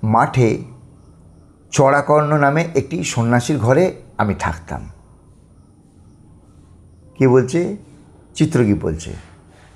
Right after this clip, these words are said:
প্রত্যহ ভোজনের পরে উদ্বৃত্ত ভিক্ষান্ন তিনি ভিক্ষাপাত্রে রেখে দেয়ায়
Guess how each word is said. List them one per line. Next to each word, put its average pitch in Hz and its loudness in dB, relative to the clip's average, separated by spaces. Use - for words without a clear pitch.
প্রত্যহ 170 4
ভোজনের 147 4
পরে 160 4
উদ্বৃত্ত 143 2
ভিক্ষান্ন 139 2
তিনি 135 0
ভিক্ষাপাত্রে 120 2
রেখে 110 2
দেয়ায় 131 4